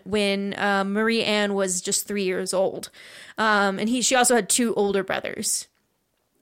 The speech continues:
So her mo-, after her mother's death, Marie Anne, um, went to a convent where,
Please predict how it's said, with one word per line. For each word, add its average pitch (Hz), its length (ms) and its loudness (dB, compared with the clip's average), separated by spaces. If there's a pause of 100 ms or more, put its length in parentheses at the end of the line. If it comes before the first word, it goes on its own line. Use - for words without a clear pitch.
So 240 260 2
her 262 160 4
mo-, 240 160 0 (140)
after 254 220 2
her 294 100 4
mother's 240 260 2
death, 214 340 2
Marie 233 260 0
Anne, 220 440 0
um, 202 260 2
went 214 240 -4
to 214 220 0
a 196 320 0 (120)
convent 262 460 0
where, 208 160 -2